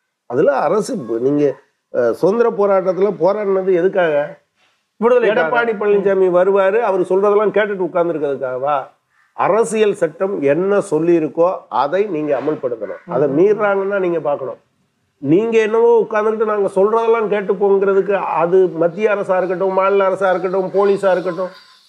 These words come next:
Speaker 1: அரசியல் சட்டம் வரையறுத்துள்ள விதிகளின்படி நீங்க மறுக்கலாமே தவிர நான் தரவே மாட்டேன்னா மீறத்தான் செய்வோம்.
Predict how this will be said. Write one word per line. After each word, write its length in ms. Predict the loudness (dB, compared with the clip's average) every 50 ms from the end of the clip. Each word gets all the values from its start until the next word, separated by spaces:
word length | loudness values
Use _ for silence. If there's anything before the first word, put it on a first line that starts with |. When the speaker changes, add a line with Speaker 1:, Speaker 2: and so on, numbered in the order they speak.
| _ _ _ -12
Speaker 1:
அரசியல் 640 | -6 -2 0 0 0 0 0 -2 0 0 0 0 0
சட்டம் 520 | -2 -4 -4 -2 -2 -4 -4 -2 -2 -2
வரையறுத்துள்ள 1300 | -2 0 2 2 2 2 2 0 -2 -4 -6 -6 -6 -2 0 2 2 4 4 4 2 2 0 -2 -4
விதிகளின்படி 920 | -4 -4 -2 -2 -2 0 0 0 0 0 0 -2 -4 -4 -4 -4 -2 -2 -2
நீங்க 240 | -2 -2 -2 -2 0
மறுக்கலாமே 600 | 0 0 0 0 0 0 0 0 0 -2 -4 -4
தவிர 360 | -4 -4 -6 -4 -6 -8 -10 _ _ _ _ _
நான் 220 | -4 -4 -4 -2 0
தரவே 340 | -2 0 0 0 0 0 0 0
மாட்டேன்னா 540 | 0 -2 -2 -4 -6 -8 -8 -10 -12 -14 -16 _ _ _ _ _ _ _ _ -8 -2
மீறத்தான் 560 | 0 2 2 2 2 0 -2 -2 -2 -2 -2
செய்வோம். 420 | -4 -8 -12 -12 -12 -12 -16 -20